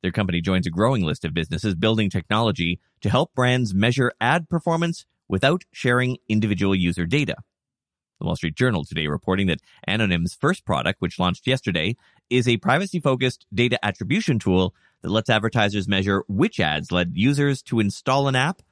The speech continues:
or make a purchase. The company uses encrypted data sets to tell advertisers how effective their ad campaigns were while maintaining user privacy.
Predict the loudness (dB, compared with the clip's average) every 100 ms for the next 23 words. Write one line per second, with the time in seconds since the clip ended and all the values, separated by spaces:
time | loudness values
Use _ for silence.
0 | _ -4 -2 -2 -4 -6 -4 -4 -10 -18
1 | _ _ _ _ _ _ _ -6 -2 0
2 | 0 0 0 -4 -4 -6 -2 -4 -4 -2
3 | -2 -2 -2 -4 -4 -10 -8 0 0 0
4 | -2 0 0 0 -4 -8 -16 -2 2 2
5 | 0 -2 -2 -2 -2 -2 -4 -4 -6 -2
6 | -4 -4 -2 0 0 -4 _ _ 0 2
7 | 2 -2 0 0 2 0 0 0 0 0
8 | -2 -6 -10